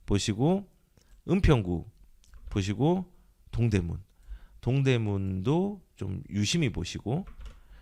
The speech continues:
그다음에 노원하고 이런 도봉 성북구도 요렇게 이제 조금 보시면서 내년을 좀 준비하는, 어, 지역들을 한번 선정을 해보는 것도 저는 나쁘지 않을 것 같-, 같다는 생각이 듭니다.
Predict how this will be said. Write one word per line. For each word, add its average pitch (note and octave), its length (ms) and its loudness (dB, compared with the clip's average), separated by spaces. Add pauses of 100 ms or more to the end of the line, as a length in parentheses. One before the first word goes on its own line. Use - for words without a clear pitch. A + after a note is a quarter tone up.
(120)
그다음에 F#2+ 500 -2
노원하고 A2 840 2 (160)
이런 F2+ 340 -2
도봉 G2+ 300 4
성북구도 A2+ 720 0 (560)
요렇게 E3+ 260 4
이제 B2 160 0
조금 A2+ 340 -6
보시면서 C#3 1040 0 (220)
내년을 C#3 440 6
좀 G2+ 160 -4
준비하는, A#2+ 840 -2 (500)
어, F2+ 220 -8 (100)
지역들을 A#2 640 2
한번 G2 500 -2 (360)
선정을 F3 440 4
해보는 G#2+ 320 0
것도 E2+ 380 -6
저는 F2 340 2
나쁘지 G#2 440 2
않을 F2 220 4
것 G#2 140 2
같-, - 380 -2
같다는 - 320 -2
생각이 A2+ 320 -2
듭니다. E2 420 -4